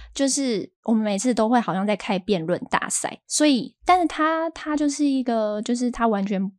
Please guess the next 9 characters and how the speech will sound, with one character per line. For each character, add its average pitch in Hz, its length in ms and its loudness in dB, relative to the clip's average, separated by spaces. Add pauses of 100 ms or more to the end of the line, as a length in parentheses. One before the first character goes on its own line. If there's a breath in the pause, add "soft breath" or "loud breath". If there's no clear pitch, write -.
(100)
不 220 80 -2
用 220 160 2
你 180 100 -2
同 185 240 -4
意 196 120 -4
他 - 200 -8 (560 soft breath)
的 180 120 2
人， 170 280 0 (600)
对， - 240 -2